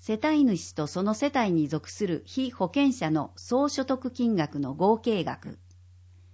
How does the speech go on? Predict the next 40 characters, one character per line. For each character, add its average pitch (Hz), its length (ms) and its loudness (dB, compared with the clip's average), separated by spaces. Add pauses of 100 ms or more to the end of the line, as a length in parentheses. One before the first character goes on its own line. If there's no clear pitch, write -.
(800)
七 247 260 6
割 208 240 4
軽 160 260 2
減。 147 380 2 (760)
四 294 260 10
十 190 220 2
三 226 320 6
万 226 260 4
円 208 220 2
足 190 120 -2
す 180 200 -2
十 165 300 4
万 277 280 8
円 254 220 4
か 233 120 0
け 233 140 0
る、 151 300 0
か 269 120 0
っ 277 60 -2 (100)
こ 165 140 2
給 277 300 4
与 302 120 8
所 285 160 2
得 277 200 0
者 175 180 0
等 233 300 4
の 156 100 6
数 165 480 0
引 - 160 -20
く 233 160 4
一、 - 540 -2
か 254 100 0
っ 254 140 -4
こ 147 100 0
閉 175 160 2
じ。 135 220 -4 (1300)
五 269 120 4
割 240 260 4
軽 170 260 4
減。 156 340 2